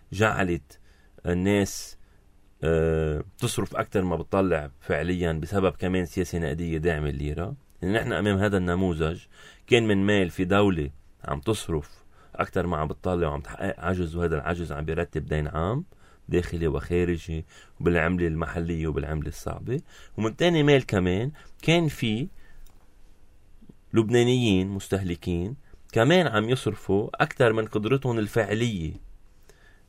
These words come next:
أو من مدخولهم الفعلي، كمان لأنه كان هذا النظام الاقتصادي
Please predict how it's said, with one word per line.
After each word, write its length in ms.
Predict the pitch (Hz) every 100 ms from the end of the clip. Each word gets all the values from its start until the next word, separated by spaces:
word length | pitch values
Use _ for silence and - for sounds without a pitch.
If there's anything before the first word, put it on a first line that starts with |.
| _ -
أو 260 | 101 107
من 140 | 107 104
مدخولهم 500 | 101 - 127 104 87
الفعلي، 500 | 82 - 50 50 - - - - -
كمان 320 | 127 170 180
لأنه 640 | 143 101 127 117 110 123 - - - - -
كان 260 | 143 143
هذا 300 | 117 127 120
النظام 420 | 107 104 110 110 104
الاقتصادي 840 | 92 - 92 104 95 90 98